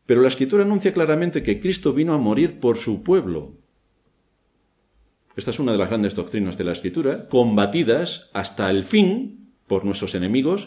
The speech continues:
que se llaman también cristianos. ¿Quiénes son el pueblo de Dios?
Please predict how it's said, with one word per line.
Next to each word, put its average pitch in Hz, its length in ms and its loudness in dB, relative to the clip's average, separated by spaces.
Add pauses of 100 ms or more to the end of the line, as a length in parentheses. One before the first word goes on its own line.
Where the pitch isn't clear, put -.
que 104 80 -4
se 90 120 -6
llaman 87 200 -2
también 87 220 -6
cristianos. 90 640 -10 (1040)
¿Quiénes 208 260 8
son 196 160 4
el 175 140 2
pueblo 160 240 2
de 151 120 6
Dios? 147 440 0